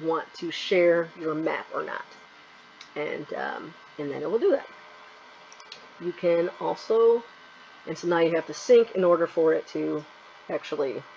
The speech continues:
take effect. Um, you can edit these to be whatever you want them to be,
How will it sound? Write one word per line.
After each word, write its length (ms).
take 220
effect. 360
Um, 520
you 80
can 220
edit 280
these 420
to 100
be 160
whatever 340
you 100
want 220
them 200
to 380
be, 380